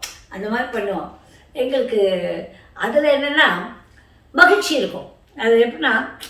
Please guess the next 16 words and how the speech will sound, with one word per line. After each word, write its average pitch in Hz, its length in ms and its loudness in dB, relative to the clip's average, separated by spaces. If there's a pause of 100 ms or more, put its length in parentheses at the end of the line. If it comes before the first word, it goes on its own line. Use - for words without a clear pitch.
(120)
அஹ், - 40 -18
அது 214 480 -4
நீங்க 226 180 -6
உடனே, 202 480 -2 (120)
"இதெல்லாம் 190 480 0
ஒரு 262 100 8
மகிழ்ச்சியா?" 202 540 6 (300)
அப்படின்னு 175 140 -10
உங்களுக்கு 175 300 -2
தோணுதில்ல? 143 380 -6 (480)
அது - 140 -14
பண்ணணும். - 580 -14
பண்ணி 185 340 -8
பார்த்தா 156 300 -12
தான் 190 220 -12
தெரியும். 151 420 -10